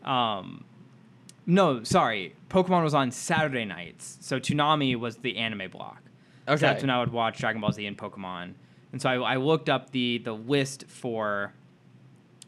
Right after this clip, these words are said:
Speaker 1: Kids W B, and I must have started watching two thousand two, 'cause I remember, I think Batman was not on anymore. 'Cause
Speaker 2: Okay.
Speaker 1: it was Justice League, and I didn't watch Justice League yet.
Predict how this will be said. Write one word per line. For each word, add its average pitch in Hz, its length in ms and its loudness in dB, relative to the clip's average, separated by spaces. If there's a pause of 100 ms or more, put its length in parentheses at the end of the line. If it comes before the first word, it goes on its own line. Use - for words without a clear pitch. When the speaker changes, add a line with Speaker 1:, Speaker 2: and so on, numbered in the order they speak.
(220)
Speaker 1:
Kids 143 200 0
W 117 240 -2
B, 123 360 2 (300)
and 135 80 0
I 135 60 2
must 151 220 2
have 160 100 -4
started 135 260 0
watching 117 520 -2
two 131 160 -6
thousand 120 520 -2 (120)
two, 90 640 -4 (640)
'cause 135 120 -4
I 127 100 2
remember, 135 840 2 (760)
I 127 100 -6
think 151 320 0 (140)
Batman 143 680 0
was 120 180 -8
not 123 260 2
on 107 240 -4
anymore. 90 760 -10
'Cause 139 200 4
Speaker 2:
Okay. 135 140 4
Speaker 1:
it 131 40 0
was 107 140 -4
Justice - 540 -4
League, 64 280 -14
and 110 80 -10
I 107 60 -8
didn't 123 200 -4
watch 113 220 -6
Justice 95 300 -10
League 76 160 -18
yet. - 340 -20